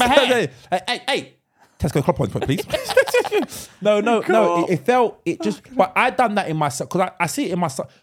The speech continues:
Speaker 2: My son is way too concerned
Speaker 1: Yeah.
Speaker 2: with everybody around him.
Speaker 1: Did you
Speaker 2: What
Speaker 1: do
Speaker 2: they
Speaker 1: that
Speaker 2: think.
Speaker 1: to prove a point to your son?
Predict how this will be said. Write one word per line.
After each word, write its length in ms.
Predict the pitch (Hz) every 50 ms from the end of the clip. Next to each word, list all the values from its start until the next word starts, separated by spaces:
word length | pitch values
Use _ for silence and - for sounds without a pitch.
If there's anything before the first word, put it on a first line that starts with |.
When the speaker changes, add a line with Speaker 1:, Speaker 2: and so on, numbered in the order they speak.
| _
Speaker 2:
My 120 | - 180 175
son 240 | - - 277 285 277
is 140 | 233 143
way 240 | 160 180 220 226 226
too 220 | - - - 190 -
concerned 920 | - - 156 139 127 - - 147 147 120 101 95 95 92 98 - - _ _ _
Speaker 1:
Yeah. 240 | - 123 117 101 - - _ _ _ _ _ _ _ _ _ _ _ _ _
Speaker 2:
with 200 | - 123 123 127 127
everybody 540 | 151 151 147 139 127 139 135 117 123 120 117
around 680 | 113 110 110 117 117 120 123 120 117 113 107 101 95 -
him. 180 | 87 78 - - -
Speaker 1:
Did 140 | 143 131 127
you 60 | 147
Speaker 2:
What 40 | -
Speaker 1:
do 60 | 156 160
Speaker 2:
they 40 | 160
Speaker 1:
that 100 | 160 151
Speaker 2:
think. 120 | 131 98
Speaker 1:
to 40 | -
prove 160 | - 147 135
a 60 | 131 127
point 280 | 131 147 143 135 127
to 40 | 131
your 80 | 117 110
son? 240 | - 113 107 104